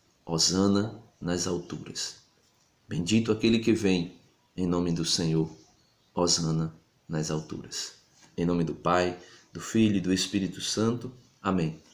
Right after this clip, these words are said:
Dá uma curtida nesse vídeo aí, pra dar uma relevância no canal.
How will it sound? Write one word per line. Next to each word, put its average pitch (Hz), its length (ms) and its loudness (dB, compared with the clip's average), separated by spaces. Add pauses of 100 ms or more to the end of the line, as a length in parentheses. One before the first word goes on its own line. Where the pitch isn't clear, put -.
(800)
Dá 107 160 4
uma 113 140 6
curtida 110 420 -2
nesse 92 260 4
vídeo 92 360 0
aí, 101 240 6
pra 87 180 2
dar 87 140 2
uma 87 100 2
relevância 90 580 2
no 85 120 -4
canal. 92 600 0